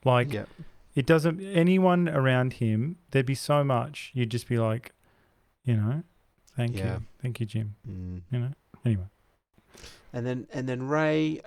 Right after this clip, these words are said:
Speaker 2: uh, you know, he's, he's
Speaker 1: He's a
Speaker 2: fairly
Speaker 1: stiff man.
Speaker 2: He is a stiff, yeah. He's very straight-laced. He'd have you practicing your, your, you know, your Czerny exercises on the piano and your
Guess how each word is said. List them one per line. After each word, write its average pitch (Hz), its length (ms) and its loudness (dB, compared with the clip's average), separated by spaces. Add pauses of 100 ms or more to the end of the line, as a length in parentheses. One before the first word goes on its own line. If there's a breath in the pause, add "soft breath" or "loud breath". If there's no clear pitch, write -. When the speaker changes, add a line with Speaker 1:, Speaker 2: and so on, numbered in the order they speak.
Speaker 2:
uh, - 60 -16 (160)
you 143 140 -2
know, 120 160 4
he's, 123 440 -2
he's 131 440 -6 (720)
Speaker 1:
He's 156 160 -4
a - 40 -12
Speaker 2:
fairly 240 280 -2
Speaker 1:
stiff 262 220 0
man. 120 220 4
Speaker 2:
He 165 140 4
is 214 120 2
a - 60 4
stiff, - 420 0
yeah. 117 220 2
He's 107 120 -4
very 165 200 -2
straight-laced. 113 1000 2
He'd 127 200 -8
have 139 260 2
you 123 260 4 (360)
practicing 123 600 -2
your, 110 220 -4
your, 120 160 -6 (320)
you 127 200 -4
know, 104 140 -2
your 113 260 -6
Czerny 135 460 2
exercises 120 760 2
on 117 100 0
the 113 80 -2
piano 110 680 0
and 101 140 -6
your 101 220 -6